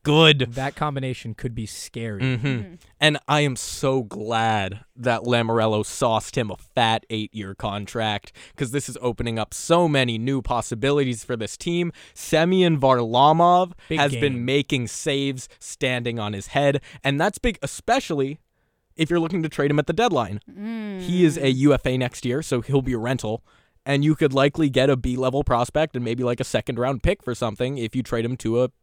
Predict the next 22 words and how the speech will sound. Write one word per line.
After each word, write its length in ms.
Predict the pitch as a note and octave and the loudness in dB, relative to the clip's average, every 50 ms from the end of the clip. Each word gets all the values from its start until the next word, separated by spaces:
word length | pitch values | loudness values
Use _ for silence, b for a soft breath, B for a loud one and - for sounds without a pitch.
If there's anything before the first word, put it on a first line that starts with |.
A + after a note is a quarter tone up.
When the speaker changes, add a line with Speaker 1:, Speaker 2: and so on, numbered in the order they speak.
| _ _ _ _ _ _ _ _ _ - | _ _ _ _ _ _ _ _ _ -8
Speaker 1:
team 240 | - A#2+ A#2+ B2 | -4 -2 -2 0
that 100 | B2+ B2+ | -2 -2
needs 240 | A2 A#2+ B2 B2+ B2 | 0 0 -2 -2 0
goaltending 460 | - C3 D#3 F#3+ - C#3 A2+ A2 G#2+ | 0 2 2 2 2 0 0 0 -2
in 80 | A2 A#2 | -4 -4
the 40 | B2+ | -2
Speaker 2:
San, 160 | B2 E3 F3+ | -2 0 0
Speaker 1:
playoffs. 260 | F#3+ - C3 C#3 C3+ C3 | 0 0 0 -2 -4 -8
Speaker 2:
San, 360 | - - C#3 C3+ C#3 C#3+ C#3+ | -12 -10 -8 -8 -8 -8 -8
well, 120 | D3 C#3 C#3 | -6 -6 -4
well, 160 | C3+ B2+ B2 | -6 -6 -8
I'm 160 | C3 C#3 C#3 | -10 -10 -8
not 180 | D#3 D#3+ D#3 - | -6 -8 -8 -8
saying 220 | - D#3+ D3 C#3 | -8 -8 -10 -10
team 160 | - - C#3+ C3+ | -10 -10 -10 -8
that 100 | C3 C3 | -8 -8
needs 100 | B2+ A#2 | -10 -10
a 60 | A#2+ | -10
goaltending 320 | A#2+ A#2 - - A2+ G#2 G#2 | -10 -10 -10 -10 -12 -12 -12
in 80 | G2+ | -14
the 80 | F#2 - | -16 -14
playoffs, 640 | - - F3 F3+ D#3 A#2 G#2 F#2+ - - - - | -8 -4 -2 -2 -2 -4 -6 -12 -18 -20 -20 -20